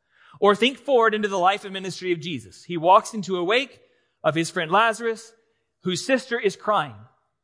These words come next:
And what does he do? He weeps. He weeps. Jesus, God incarnate, wept with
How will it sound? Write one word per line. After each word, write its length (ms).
And 80
what 80
does 120
he 60
do? 180
He 40
weeps. 420
He 120
weeps. 560
Jesus, 420
God 320
incarnate, 460
wept 580
with 420